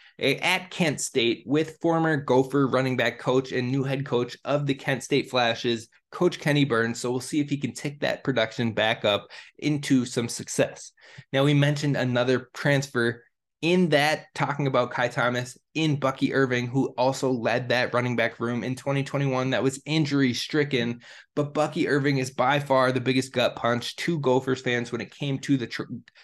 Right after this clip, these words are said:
transfers that have left our program. Here, he saw nine hundred sixty-six all-purpose yards, which was a team lead.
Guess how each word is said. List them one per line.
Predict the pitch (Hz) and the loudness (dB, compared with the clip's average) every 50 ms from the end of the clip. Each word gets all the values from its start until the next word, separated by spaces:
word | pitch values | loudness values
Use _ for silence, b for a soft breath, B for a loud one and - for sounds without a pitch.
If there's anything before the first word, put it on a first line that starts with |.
| b b | b b
transfers | - - 196 190 190 190 185 - 156 147 131 127 - | -4 0 4 4 4 4 2 2 2 2 2 4 2
that | 123 123 | 0 -2
have | 123 117 120 | -2 -2 0
left | 120 117 127 139 143 - | 0 0 0 0 0 -2
our | 113 113 | -2 -2
program. | 113 - - 127 120 123 120 113 117 117 117 117 113 120 120 B B B B B B B B B B _ _ _ _ _ _ _ _ _ _ _ _ | -2 0 0 2 2 2 2 2 2 2 2 2 0 -2 -6 B B B B B B B B B B _ _ _ _ _ _ _ _ _ _ _ _
Here, | - - 233 233 220 202 190 185 | -2 2 4 8 8 8 8 8
he | 175 185 - 185 | 4 2 0 -2
saw | 180 - 180 151 156 | 0 2 2 2 4
nine | 156 151 151 156 160 | 2 2 0 2 2
hundred | 165 160 160 147 139 143 | 2 2 2 2 2 2
sixty-six | - - 156 - - 156 - - 156 147 - - | 0 -2 -2 -2 -4 -4 0 0 0 0 -2 -6
all-purpose | - 135 139 147 156 151 147 - 156 151 139 147 139 - | -2 2 4 4 4 4 2 2 0 2 2 0 -2 0
yards, | 139 131 123 120 123 123 - | 2 2 2 2 0 -2 -4
which | 123 131 - - | -6 -6 -6 -2
was | 127 135 143 151 151 143 | 0 2 2 2 2 2
a | - 135 | 0 0
team | 135 - - - 165 160 151 143 | 0 -2 -4 0 0 2 2 4
lead. | 120 113 113 113 110 113 135 143 | 2 2 2 2 0 0 -2 -6